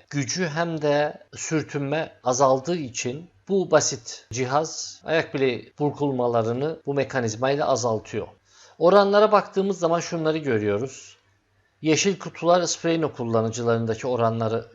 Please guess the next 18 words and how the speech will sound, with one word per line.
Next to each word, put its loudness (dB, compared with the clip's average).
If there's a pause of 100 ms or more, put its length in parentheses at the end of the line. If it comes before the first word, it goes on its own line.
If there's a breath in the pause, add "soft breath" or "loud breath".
gösteriyor. -4
Tüm -4
ayak 2
bileği -2
burkulmaları 0 (360 soft breath)
Sprayno 0
kullanımında 0
daha 2
düşük. -14 (180)
Takım 0
arkadaşı 2
ya -2
da 2 (160)
rakip 2 (100)
ile 2
çarpışmadan 0 (240)
gelişen -2 (440)
burkulmalarda, 2